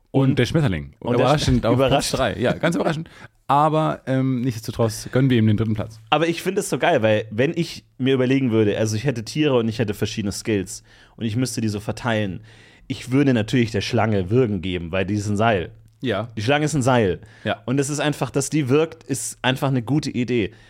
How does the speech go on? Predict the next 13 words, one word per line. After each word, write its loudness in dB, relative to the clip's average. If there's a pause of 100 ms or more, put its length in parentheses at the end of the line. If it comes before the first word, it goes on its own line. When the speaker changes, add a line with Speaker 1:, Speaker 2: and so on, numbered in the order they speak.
(140)
Speaker 2:
Vielleicht 0
hat -2
auch 2
jemand -2
gesehen, 0
wie -2
eine 0
Schlange 0
wirkt 0
und 0
dann 0
gesagt -2
hat -6